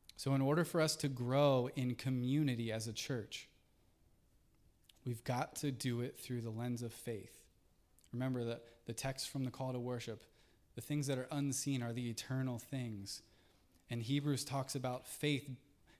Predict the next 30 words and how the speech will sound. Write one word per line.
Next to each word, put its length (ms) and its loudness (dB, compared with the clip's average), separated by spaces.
dealing 380 6
specifically 840 0
with 280 2
those 240 2
things 320 2
that 120 2
are 140 -2
unseen. 760 2
So 140 2
we 120 8
must 260 4
approach 540 4
our 140 4
understanding 600 4
of 120 0
God's 240 4
community 440 4
through 340 6
faith. 420 -2
What 220 4
are 60 8
the 100 6
faith 460 4
action 420 2
steps 400 -2
that 160 -6
we 120 0
have 300 -4
to 80 -4
take? 460 -10